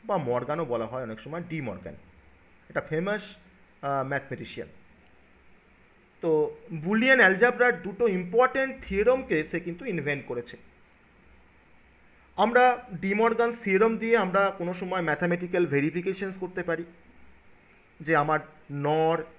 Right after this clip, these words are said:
বা আমার ধরো না হয়তো ন্যান্ড গেটের তার যে ইকুইভ্যালেন্সি, ন্যান্ড গেট আর নর গেটের, তাকে আমরা ভেরিফিকেশনস করতে পারি ডি মর্গানস থিওরাম দিয়ে। আবার আমাদের এই ডি মর্গানস থিওরামটা, আহ, একটা ইম্পর্টেন্ট রোল প্লে করে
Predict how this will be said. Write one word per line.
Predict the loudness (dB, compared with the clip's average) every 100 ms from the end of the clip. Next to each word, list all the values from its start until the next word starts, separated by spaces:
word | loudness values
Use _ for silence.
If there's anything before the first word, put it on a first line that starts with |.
| -20 -20 -2
বা | 4 4
আমার | 4 0 -4
ধরো | -6
না | -6
হয়তো | -6 -4 -2
ন্যান্ড | 2 4 4 2
গেটের | -2 -2 2
তার | 2 2
যে | -4 -6 -8
ইকুইভ্যালেন্সি, | -8 -4 2 4 4 2 -2 -8 -10 -14 -14
ন্যান্ড | -2 0 0 0
গেট | -2
আর | -2
নর | -4 -6
গেটের, | -6 -6 -6 -10 -20 _ -8
তাকে | -6
আমরা | -2 -2
ভেরিফিকেশনস | -2 -4 -4 -4 -6 -6
করতে | -8 -4
পারি | -2 0
ডি | 0
মর্গানস | 0 -2 -4 -2
থিওরাম | -2 -2 -4
দিয়ে। | -8 -10 -14 -20 _ -20 -20 -20 -20 -4
আবার | 2 6 6
আমাদের | 6 4 4
এই | 4 2
ডি | -2 0
মর্গানস | 0 0 -2 -2
থিওরামটা, | 0 2 0 2 0
আহ, | 0 -6 -20 -20 _ 0 4 6 6 2 -4 -20 -6
একটা | -2 2 4
ইম্পর্টেন্ট | 4 4 4 4 2
রোল | 4 2 2 0
প্লে | 2 2
করে | 4 2 0